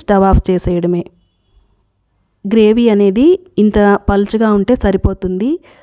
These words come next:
మనకిది చల్లారిన తర్వాత ఇంకొంచెం చిక్కబడుతుందన్నమాట. ఇదే ప్రాసెస్లో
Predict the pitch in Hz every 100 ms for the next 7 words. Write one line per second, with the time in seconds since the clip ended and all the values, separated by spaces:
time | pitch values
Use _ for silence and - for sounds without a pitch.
0 | _ - 202 202 202 196 196 - - 190
1 | 202 208 202 202 190 185 185 262 - 202
2 | 202 196 196 214 220 196 - 202 190 -
3 | 180 175 170 165 170 - _ _ _ _
4 | _ _ _ _ _ - 208 233 233 208
5 | 190 190 - 202